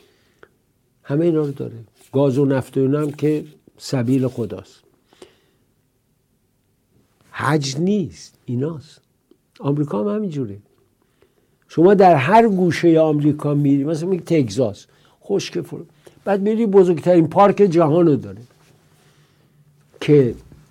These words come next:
کاغذ رو از درختای اونجا میگیرن و حق بریدن درخت رو برای سی سال یا چهل سال ندارن،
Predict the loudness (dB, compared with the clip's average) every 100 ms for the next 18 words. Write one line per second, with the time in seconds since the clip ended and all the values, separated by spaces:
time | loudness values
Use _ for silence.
0 | _ _ _ _ -6 0 2 2 4 4
1 | 4 4 2 2 2 -4 _ 0 2 2
2 | 2 2 4 6 6 6 2 2 -2 -10
3 | -14 -18 _ _ _ _ _ _ _ _
4 | _ _ _ -8 -2 0 0 0 2 2
5 | 0 -12 -4 0 2 0 2 4 6 6
6 | 4 2 2 2 2 4 6 4 2 0
7 | 2 2 0 -2 -4 0 2 2 2 0
8 | 0 0 -2 0 0 -2 -6 -12 -18